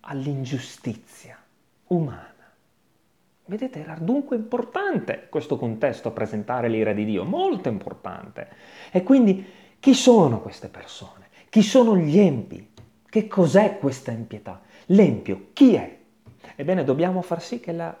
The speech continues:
Bibbia risponda a questo dubbio, perché potremmo lanciarci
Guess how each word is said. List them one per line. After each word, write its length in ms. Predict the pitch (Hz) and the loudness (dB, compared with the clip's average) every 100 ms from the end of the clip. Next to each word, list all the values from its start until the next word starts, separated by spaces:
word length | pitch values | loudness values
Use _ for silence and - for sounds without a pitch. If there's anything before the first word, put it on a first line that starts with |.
| _ | _
Bibbia 580 | 151 269 160 101 - - | -2 0 -2 -8 -12 -14
risponda 520 | 87 - 107 104 90 | -18 -8 -8 -6 -10
a 40 | |
questo 340 | - - - 90 | -14 -20 -16 -16
dubbio, 400 | 107 - - 117 | -14 -16 -18 -18
perché 280 | - - 165 | -18 -10 -8
potremmo 600 | 196 196 277 269 226 - - - | -6 -6 -6 -4 -6 -8 -20 0
lanciarci 1080 | 170 175 - 269 262 - 196 190 - _ | 2 2 0 0 0 -2 -4 -4 -10 _